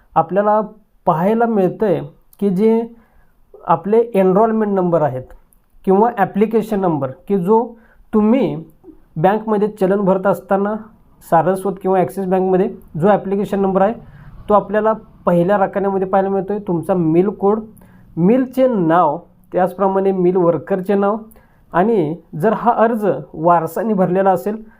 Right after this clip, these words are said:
तर कोणत्या वारसाच्या नावाने हे जे अर्ज केलेलं आहे, ते नाव आणि पुढच्या राखान्यामध्ये आपल्याला या ठिकाणी जे आहेत, ते इलिजिबल किंवा नॉन इलिजिबल असं पाहायला मिळेल.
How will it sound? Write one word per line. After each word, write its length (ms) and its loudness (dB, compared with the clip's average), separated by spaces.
तर 80 2
कोणत्या 500 2
वारसाच्या 580 -2
नावाने 680 0
हे 100 4
जे 280 0
अर्ज 260 2
केलेलं 400 2
आहे, 160 0
ते 80 4
नाव 340 2
आणि 200 2
पुढच्या 500 2
राखान्यामध्ये 580 0
आपल्याला 340 0
या 140 2
ठिकाणी 360 0
जे 120 0
आहेत, 200 2
ते 480 -12
इलिजिबल 640 2
किंवा 360 -4
नॉन 320 2
इलिजिबल 460 0
असं 200 0
पाहायला 260 -2
मिळेल. 220 -10